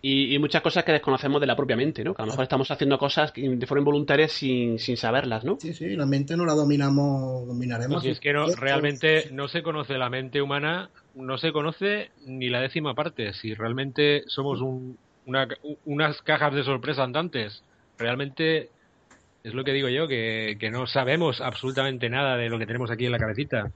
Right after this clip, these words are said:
Speaker 3: encima del pelo.
Speaker 1: Yo personalmente pienso que ahí, ahí funciona bastante, bastante la telepatía. Eh, porque eso ocurre cuando, por ejemplo, cuando estás con personas ya que, que las conoces mucho tiempo, a vosotros pasará que o dices las palabras al unísono,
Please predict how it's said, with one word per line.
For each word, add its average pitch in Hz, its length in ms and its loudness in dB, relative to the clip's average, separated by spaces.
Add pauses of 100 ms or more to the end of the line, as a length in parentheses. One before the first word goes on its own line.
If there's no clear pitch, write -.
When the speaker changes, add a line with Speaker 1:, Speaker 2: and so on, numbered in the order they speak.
Speaker 3:
encima 120 220 -2
del 113 100 0
pelo. 143 220 -4 (540)
Speaker 1:
Yo 160 760 6
personalmente 156 420 4
pienso 165 220 2
que 139 320 6
ahí, 131 120 6 (100)
ahí 143 240 0
funciona 143 360 0
bastante, 131 380 2
bastante 127 340 -2
la 113 240 -2
telepatía. 107 640 -2 (460)
Eh, 98 280 -6
porque - 180 -12
eso - 140 -4
ocurre 131 320 2
cuando, 107 640 0
por 117 100 -4
ejemplo, 135 220 2
cuando 127 120 4
estás 135 180 0
con 151 120 2
personas 143 360 2
ya 135 180 4
que, 123 100 -2
que 120 80 -2
las 123 80 -2
conoces 123 320 -2
mucho 113 220 -2
tiempo, 143 420 2 (540)
a - 40 -6
vosotros 139 240 2
pasará 117 500 0 (180)
que 98 500 -4
o 113 160 -2
dices 117 220 2
las 135 100 2
palabras 120 400 2
al 117 80 2
unísono, 143 560 0